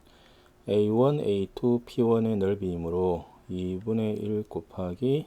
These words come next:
밑면은 삼분의 일, 높이가 일이 되어서 육분의 일이 됩니다. 그 다음에 에스 투는, 어, 에이 투, P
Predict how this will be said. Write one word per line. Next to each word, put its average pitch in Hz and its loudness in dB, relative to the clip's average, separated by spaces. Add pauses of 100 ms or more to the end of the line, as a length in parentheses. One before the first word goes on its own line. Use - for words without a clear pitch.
(140)
밑면은 104 -4
삼분의 90 -4
일, 143 -2 (600)
높이가 104 -4 (220)
일이 104 -6
되어서 95 -2
육분의 95 -4
일이 85 -8
됩니다. 78 -10 (720)
그 127 -8
다음에 110 0
에스 101 -4
투는, 131 0 (1300)
어, 90 -4 (100)
에이 101 0 (140)
투, 139 4 (1200)
P 127 -6